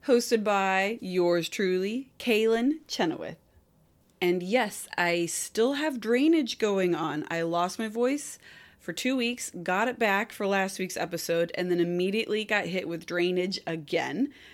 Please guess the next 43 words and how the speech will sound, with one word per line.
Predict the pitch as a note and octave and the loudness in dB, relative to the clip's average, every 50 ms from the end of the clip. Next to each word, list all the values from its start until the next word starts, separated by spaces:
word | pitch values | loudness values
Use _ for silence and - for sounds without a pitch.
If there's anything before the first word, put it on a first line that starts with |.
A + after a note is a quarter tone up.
| - _ _ | -20 _ _
because | - G3 - G#3 F#3+ F#3 E3+ | -8 -4 -2 -2 -2 0 0
the | F3+ E3+ E3+ | 0 0 2
weather | F3 F3 F#3+ F#3+ F#3+ F#3 F3 F3 F#3 F#3+ F3+ | 2 2 2 2 2 2 0 0 0 -2 -8
cannot | - - - E3+ E3 E3 F3 G3 G#3+ - - | -10 -6 -6 -4 -2 0 0 -2 -2 -4 -4
figure | - F3+ E3 E3+ | -4 -2 -2 -2
out | D#3 D3 | -2 -2
what | D3+ D#3 C#3+ | -4 -4 -6
it's | C3+ C#3 - | -6 -10 -10
doing. | - - F#2 G#2 D3+ D3+ | -10 -8 -6 -6 -6 -4
It's | - F3+ F3 - - | -4 -6 -6 -6 -8
hot, | - F#3+ G3+ G3 - | -6 -6 -6 -6 -6
cold, | - - F#3+ F#3+ G3 G3 F#3+ | -6 -4 -2 -2 -2 -2 -2
hot, | E3+ F3+ F#3 - - | -4 -4 -4 -6 -6
cold. | - D#3 C#3 D3 F3 G3+ - _ - - - - - - - - _ | -6 -4 -4 -4 -6 -8 -14 _ -20 -20 -20 -20 -18 -20 -20 -6 _
In | G#3 G#3+ | -4 0
fact, | - A#3+ B3 C4 - | 0 0 0 0 -2
it | D#4+ D4+ | -4 -2
got | - A3 G3 F#3+ - - | 0 0 -2 -2 -4 -8
so | - - - - - B3+ C#4 E4 E4+ | -8 -6 -6 2 6 6 6 6 4
cold | - - - B3+ G#3+ G3+ F#3+ F#3 F3+ E3 - - | -2 -4 0 2 2 2 2 2 0 -2 -4 -8
last | D#3+ D#3+ F3+ G3+ B3+ D#4+ F#4 F4 - - - | -6 -4 -2 -2 0 0 -2 -2 -4 -6 -2
night, | F3+ E3+ D3+ B2+ D3 E3+ G#3+ - - | -2 -2 0 -2 -4 -4 -6 -6 -8
it | G3 G3 | -8 -4
got | - A3 A3 | -4 -4 -4
down | - A#3 A3+ A3 A3 | -2 -4 -4 -4 -4
to | - A#3 | -4 -4
the | F#3 F3 E3 | -2 -2 -4
forties, | - - - - - G#3 A3 A3+ A#3+ B3 G3+ F3 D3+ B2 F#2+ G#2+ C#3+ - - - - - - - - - - _ | -6 -12 -16 -6 -2 2 4 4 4 2 0 -2 -6 -6 -8 -10 -10 -10 -12 -14 -16 -20 -20 -20 -20 -20 -12 _
and | - F#3 | 0 2
we | F#3+ G3 | 2 2
had | G3 F#3 | 2 0
to | F3 | -4
turn | E3 - A3 G3+ G3 F#3+ | -6 -4 -2 0 0 0
the | F3 | 0
heat | E3 - - B3 B3 C4 G3 | -2 -2 0 0 2 2 2
on | D3+ C3 B2 - D#3+ | 0 -2 -4 -6 -6
for | D#3+ - E3 | -6 -4 -6
the | D#3 D#3+ | -6 -6
first | - - E3 E3 D#3+ - - | -6 -4 -4 -4 -4 -4 -6
time | - - D3+ D3 C#3+ D3+ D#3 D#3+ - _ - _ | -6 -6 -6 -4 -4 -4 -4 -6 -8 _ -20 _
since | - - - F#3+ F3 E3+ D#3+ - - - - _ | -14 -6 0 0 0 0 0 -4 -8 -10 -12 _
May, | - E3+ E3+ E3 F3+ F3+ D#3+ D#3 D#3 | -6 -4 -2 0 0 0 0 -2 -2
basically. | D3+ D#3+ D#3 D#3+ E3+ - - D#3 - - D#3 D3+ D#3+ D#3 | -2 -2 -2 -2 -2 -6 -8 -10 -8 -6 -6 -6 -6 -8